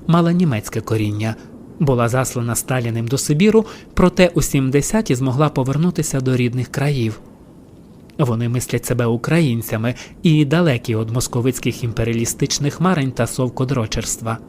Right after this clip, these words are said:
Усенький світ відчуває, що у найближчі місяці конфлікт може вибухнути з новою силою.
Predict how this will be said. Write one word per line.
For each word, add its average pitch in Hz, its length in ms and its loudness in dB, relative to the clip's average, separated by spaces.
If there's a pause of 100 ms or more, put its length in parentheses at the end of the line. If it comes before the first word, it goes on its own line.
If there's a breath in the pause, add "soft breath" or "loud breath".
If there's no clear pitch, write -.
(760)
Усенький 117 500 2
світ 120 380 0
відчуває, 131 600 2
що - 300 0
у 117 100 2
найближчі 120 600 0
місяці 131 480 0
конфлікт 147 440 -4
може 135 240 2
вибухнути 135 560 0
з 131 80 -2
новою 139 380 2
силою. 107 520 0